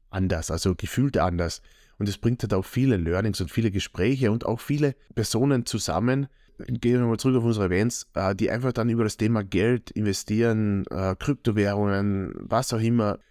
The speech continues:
ganz unabhängig vom Aktienbarometer, zeigt uns aber am zwanzigsten vierten die Studie, also gleich anmelden, kostenlos,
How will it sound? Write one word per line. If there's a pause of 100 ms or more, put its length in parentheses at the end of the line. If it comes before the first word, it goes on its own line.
(880)
ganz
unabhängig
vom
Aktienbarometer, (260)
zeigt
uns
aber
am
zwanzigsten
vierten
die
Studie,
also
gleich
anmelden,
kostenlos,